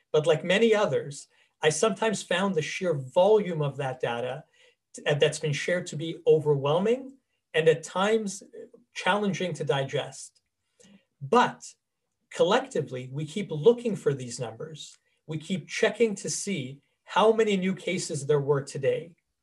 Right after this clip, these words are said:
So we can start with a very simple question.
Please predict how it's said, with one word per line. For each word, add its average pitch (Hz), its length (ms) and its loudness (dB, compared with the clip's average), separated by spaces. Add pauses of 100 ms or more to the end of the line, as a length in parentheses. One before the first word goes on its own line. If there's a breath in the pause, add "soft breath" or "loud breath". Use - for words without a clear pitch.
(1000 soft breath)
So 185 360 4
we 180 120 -2
can 196 120 0
start 247 260 6
with 233 120 8
a 208 60 6
very 208 200 4
simple 190 380 -2
question. 151 540 -2